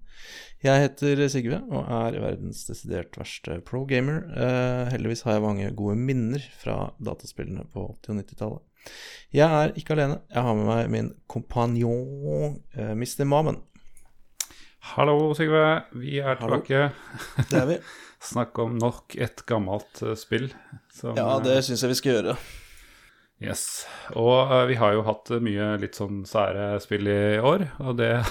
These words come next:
Speaker 2: <laughs> har vi jo denne gangen også, <laughs> får vi jo kanskje være så ærlige å si.
Speaker 1: Det er sært, og det er hypervoldelig, eh,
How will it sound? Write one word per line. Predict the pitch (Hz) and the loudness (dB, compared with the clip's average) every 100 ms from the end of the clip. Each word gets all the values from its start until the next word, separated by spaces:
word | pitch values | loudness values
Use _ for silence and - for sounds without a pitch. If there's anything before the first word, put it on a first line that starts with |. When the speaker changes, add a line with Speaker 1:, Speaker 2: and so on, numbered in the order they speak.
| - | -4
Speaker 2:
<laughs> | - - | -12 0
har | 123 101 | 2 2
vi | |
jo | 113 | 2
denne | 107 101 | 2 2
gangen | 104 104 | 2 2
også, | - 151 | 4 4
<laughs> | - | 4
får | 175 147 | 2 4
vi | 160 | 4
jo | |
kanskje | - 147 - 127 - - 151 - | 2 0 2 0 0 -8 -12 4
være | 143 123 | 4 6
så | 131 120 | 4 4
ærlige | 117 | 4
å | 120 | 0
si. | 165 196 - 135 - _ - - - - 165 | -2 -2 -4 -6 -6 _ -20 -20 -20 -14 0
Speaker 1:
Det | 143 143 | 6 8
er | 147 139 135 131 131 123 117 123 127 | 8 6 4 4 4 4 6 6 6
sært, | - 127 160 - - | 4 4 4 -2 2
og | 139 135 139 | 4 6 6
det | 131 | 4
er | 113 117 120 - | 4 4 2 -2
hypervoldelig, | 113 104 - 117 113 113 107 104 135 156 - 147 | -6 -6 -4 -2 2 0 0 0 -2 -2 -8 -6
eh, | 123 120 120 113 113 110 | -4 -2 -4 -4 -4 -6